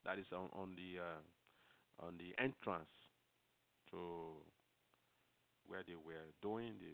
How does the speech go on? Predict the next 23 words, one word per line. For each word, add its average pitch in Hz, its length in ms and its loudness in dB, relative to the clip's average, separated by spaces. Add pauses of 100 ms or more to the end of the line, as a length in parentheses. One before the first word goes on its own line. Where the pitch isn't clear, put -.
(140)
the - 80 -10 (100)
program, 87 380 0 (640)
and 82 180 -6
wa-, 80 220 -2
he 90 80 -2
was 82 180 -2 (220)
ministering. 82 680 -2 (800)
And 80 380 -6 (180)
I 78 60 2
was 82 200 0
also 92 420 0
told 87 180 -2
that, 80 180 -2 (320)
mm, 78 120 -10 (160)
mm, 85 80 -10 (200)
uh, 80 320 -4 (680)
uh, 80 240 -12 (180)
he, 90 160 -2 (340)
most 98 220 2
of 76 160 0
them 87 160 0 (120)
mocked 98 360 2 (320)
this 90 140 -8